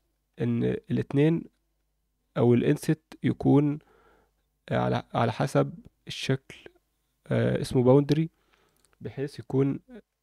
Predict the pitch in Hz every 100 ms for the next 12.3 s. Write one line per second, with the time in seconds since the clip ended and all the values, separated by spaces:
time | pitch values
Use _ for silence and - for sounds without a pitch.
0 | _ - 113 110 110 - 127 110 127 127
1 | - 135 - 120 139 147 151 _ 349 _
2 | _ _ _ _ _ _ _ _ - 117
3 | 131 127 131 120 - _ - 135 127 -
4 | 127 127 - _ _ _ _ - 113 120
5 | 123 120 - - - _ _ _ _ _
6 | _ _ _ - 123 123 139 135 147 123
7 | 139 139 147 - 160 - 170 - - _
8 | _ _ _ _ 131 131 127 143 135 139
9 | - - 127 127 135 165 175 _ _ -
10 | 135 151 151 143 147 135 131 160 202 _
11 | _ _ _ 135 - 123 135 127 135 139
12 | 139 143